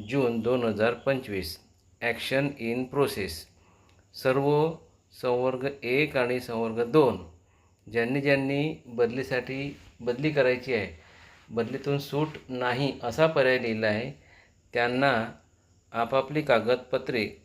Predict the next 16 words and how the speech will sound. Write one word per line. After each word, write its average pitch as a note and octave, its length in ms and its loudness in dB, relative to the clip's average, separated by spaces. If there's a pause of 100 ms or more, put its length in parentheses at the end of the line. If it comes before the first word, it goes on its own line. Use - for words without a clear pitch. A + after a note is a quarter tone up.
(1000)
समितीसमोर C3 800 0
व्हेरिफिकेशनसाठी C3 880 -2
सादर B2 400 2
करावयाची A2 540 0
आहे. F2+ 420 2 (560)
जर B2+ 180 4
कागदपत्रामध्ये C3 1000 2
काही, B2+ 360 0 (160)
अ, B2 320 2 (580)
त्रुटी D3+ 500 -4
आढळली B2+ 600 2 (460)
तर C3 200 4
सीओ C3 440 -2
log B2+ 280 2
in-ला B2+ 340 0 (760)
त्यांना C3+ 380 4